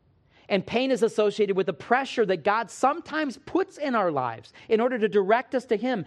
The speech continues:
in order to help us to trust in Him. Pain is not a bad thing on earth. But if there is no more pain in the new earth, it means there's no more good reason for pain.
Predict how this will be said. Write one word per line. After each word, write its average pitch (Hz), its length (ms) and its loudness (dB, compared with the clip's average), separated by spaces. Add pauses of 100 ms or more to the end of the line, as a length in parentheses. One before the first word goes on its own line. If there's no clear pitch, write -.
(100)
in 202 120 0
order 220 160 0
to 202 240 0
help 214 200 0
us 220 100 -2
to 240 100 0
trust - 400 -2
in 277 100 0
Him. 190 160 0 (220)
Pain 302 320 2
is 214 120 0
not 208 240 2
a 214 60 2
bad 175 400 0
thing 220 540 -4 (1000)
on 165 180 0
earth. 135 600 -8
But 185 160 2
if 185 160 -2
there 175 160 0
is 139 140 -4
no 220 240 -2
more 180 180 0
pain 208 420 -6
in 139 100 -2
the 131 60 -4
new 151 260 -4
earth, 165 280 -2 (200)
it 151 120 -4
means 165 280 -4 (200)
there's 147 180 -2
no 165 200 -2
more 180 180 -2
good 123 260 -6
reason 180 340 -8
for 139 120 -14
pain. 98 260 -14